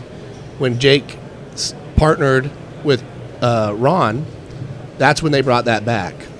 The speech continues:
So that concept, there, people may remember back in ninety-five, the Aurora was developed by Gemtech,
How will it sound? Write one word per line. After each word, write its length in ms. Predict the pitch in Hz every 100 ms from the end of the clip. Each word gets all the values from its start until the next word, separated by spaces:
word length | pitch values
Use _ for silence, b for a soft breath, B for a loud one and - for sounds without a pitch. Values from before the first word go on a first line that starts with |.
| - - - -
So 100 | 113
that 180 | 127 160
concept, 640 | - 160 165 - 123 120
there, 160 | 143 139 - B B B -
people 280 | 180 175 180
may 200 | 156 147
remember 400 | 151 143 135 135
back 280 | 135 123 120
in 80 | 113
ninety-five, 680 | 113 120 120 - 113 117
the 120 | 120 101
Aurora 540 | 92 110 120 127 131 - - B B B B - - - -
was 160 | 123 107
developed 400 | 127 120 123 147
by 180 | 120 110
Gemtech, 560 | 117 110 107 113 113